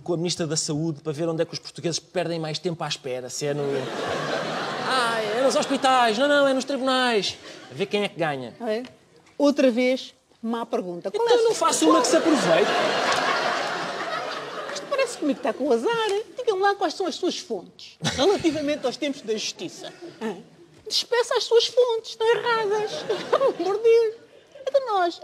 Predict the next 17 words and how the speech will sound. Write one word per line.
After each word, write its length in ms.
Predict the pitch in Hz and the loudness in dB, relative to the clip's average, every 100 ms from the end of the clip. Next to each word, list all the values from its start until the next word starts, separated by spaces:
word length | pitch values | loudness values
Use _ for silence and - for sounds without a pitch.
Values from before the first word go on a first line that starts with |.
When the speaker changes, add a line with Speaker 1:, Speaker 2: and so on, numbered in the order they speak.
| 480 | -6
Speaker 2:
atualmente, 640 | - 339 247 202 180 180 | -2 -2 0 -2 -6 -4
na 120 | 311 | 0
justiça, 580 | 311 - - 185 - 160 - | 0 -2 -8 -8 -4 -6 -4
e 120 | 233 | 0
não 160 | 226 254 | 2 2
me 60 | 180 | 2
venham 260 | 240 359 | 0 0
outra 180 | 320 226 | 0 0
vez 180 | 220 311 | 0 -2
com 80 | - | -2
as 60 | 240 | -4
estatísticas, 760 | - 180 156 151 - - - - 151 - | -4 -6 -8 -14 -12 -12 -14 -10 -10 -2
nós 180 | 427 392 | 2 4
temos 240 | 226 185 | 4 2
na 80 | 196 | 4
justiça 380 | 302 - 190 247 | 0 0 -4 -2
civil 440 | 226 208 180 170 | -2 -4 -4 -4